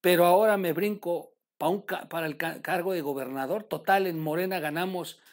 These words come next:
aunque seamos violadores. Soy su amigo Miguel Quintana el Troll. Yo los dejo hasta aquí.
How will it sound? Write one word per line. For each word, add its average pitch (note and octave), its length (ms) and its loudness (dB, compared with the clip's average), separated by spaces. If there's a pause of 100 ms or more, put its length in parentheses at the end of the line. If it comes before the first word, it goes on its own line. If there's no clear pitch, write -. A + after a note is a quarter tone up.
(160)
aunque C3+ 280 -6
seamos D#3+ 800 -8
violadores. A2+ 800 -8 (1600)
Soy G#3+ 240 2
su G#3 120 0
amigo F#3+ 220 0
Miguel E3 200 -4
Quintana D#3+ 320 -6
el C3+ 80 -10
Troll. G#3 300 -4 (440)
Yo D#3 180 0
los D3+ 180 -2
dejo D3+ 240 -4
hasta - 200 -6
aquí. - 380 -8